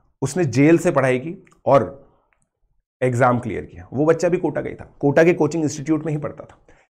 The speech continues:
इस तरह की चीजें देखिए इसलिए हाईलाइट नहीं की जाती क्योंकि इसमें फन नहीं है, इसमें एडवेंचर नहीं है, इसमें एंटरटेनमेंट नहीं है।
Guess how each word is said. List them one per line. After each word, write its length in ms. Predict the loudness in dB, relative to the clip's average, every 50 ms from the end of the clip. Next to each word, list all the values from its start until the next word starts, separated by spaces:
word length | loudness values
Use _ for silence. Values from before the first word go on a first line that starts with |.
| _ 0
इस 140 | 2 4 6
तरह 160 | 6 6 6
की 100 | 4 2
चीजें 260 | 0 0 2 2 4
देखिए 200 | 4 4 4 4
इसलिए 300 | 2 2 0 2 2 4
हाईलाइट 300 | 4 6 4 4 4 4
नहीं 100 | 2 0
की 60 | 0
जाती 220 | 2 0 0 -2 -4
क्योंकि 160 | -4 -2 -4
इसमें 160 | -2 -4 -6
फन 180 | -4 -4 -6 -6
नहीं 180 | -6 -8 -10
है, 80 | -12 -12
इसमें 220 | -10 -4 0 0
एडवेंचर 420 | 0 2 0 0 -2 0 -2 -2 -2
नहीं 120 | -2 -6
है, 60 | -6
इसमें 300 | -6 -6 -8 -6 -6 -6
एंटरटेनमेंट 600 | -6 -6 -6 -6 -2 0 0 0 0 -2 -2 -4
नहीं 160 | -6 -10 -12 -12
है। 120 | -14